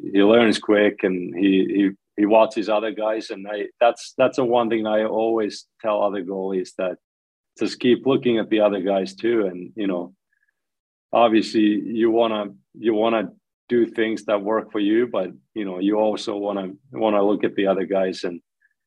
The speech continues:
and, uh, you know, it's, it,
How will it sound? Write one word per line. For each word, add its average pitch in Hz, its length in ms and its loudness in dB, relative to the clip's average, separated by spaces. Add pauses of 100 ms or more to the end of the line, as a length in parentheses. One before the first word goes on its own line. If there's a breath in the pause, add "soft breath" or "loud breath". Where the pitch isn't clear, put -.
(260)
and, 90 440 0
uh, 85 300 -2 (720)
you - 140 -4
know, 87 280 -6 (600)
it's, - 420 -8 (420)
it, - 180 0